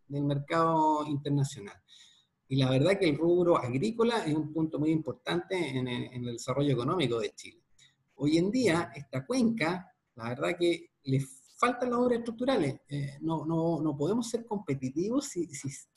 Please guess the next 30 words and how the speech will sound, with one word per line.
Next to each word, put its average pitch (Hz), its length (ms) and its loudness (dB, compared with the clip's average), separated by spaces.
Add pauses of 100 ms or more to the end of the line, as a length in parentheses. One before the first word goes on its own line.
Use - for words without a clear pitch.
(200)
seguimos 170 440 0
tal 160 240 0
cual. 113 300 -4
Por 135 160 0
eso 247 240 2
el 175 140 4
apuro. 131 420 2
La 120 80 0
autoridad 147 460 4
lo 196 40 8
entendió, 139 520 4
¿ah? 143 120 2 (440)
La 139 120 0
necesidad 135 680 2
al 185 140 4
final 160 380 2
me 147 140 4
llevó, 143 760 2 (160)
eh, 110 720 -2
a 113 80 -6
utilizar 120 420 -4
todo, 160 360 -4
todos 156 160 -4
estos - 260 -14
sistemas 143 500 -6
tecnológicos, 127 920 -6
eh, 107 400 -12
de 110 80 -10
mejor 120 340 -8
uso 107 680 -6